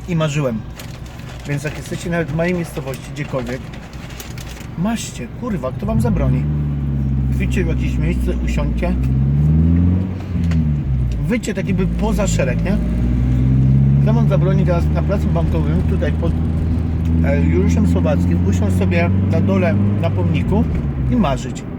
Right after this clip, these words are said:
Kto wam zabroni? Masz na to ochotę, rób to. Ale też pamiętaj, żeby traktować ludzi tak, jakbyś chciał, żeby ciebie traktowali. Więc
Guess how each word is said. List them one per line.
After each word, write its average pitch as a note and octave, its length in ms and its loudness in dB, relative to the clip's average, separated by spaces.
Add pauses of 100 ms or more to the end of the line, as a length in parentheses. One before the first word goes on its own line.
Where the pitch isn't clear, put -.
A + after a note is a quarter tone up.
Kto A3 140 -2
wam D#3+ 160 0
zabroni? C3 400 -4 (1600)
Masz F3+ 160 -2
na - 60 -6
to - 100 -8
ochotę, A#3+ 240 -2
rób - 160 -6
to. B2+ 140 -4 (2250)
Ale E3+ 220 0
też G#3 180 0
pamiętaj, E2+ 480 2
żeby D#2 200 2
traktować C#2+ 500 2
ludzi C#3 280 2 (1080)
tak, F3+ 140 0
jakbyś E3+ 240 0
chciał, D3+ 160 -2
żeby - 200 -2
ciebie - 200 0
traktowali. C3 480 0 (140)
Więc F3 220 2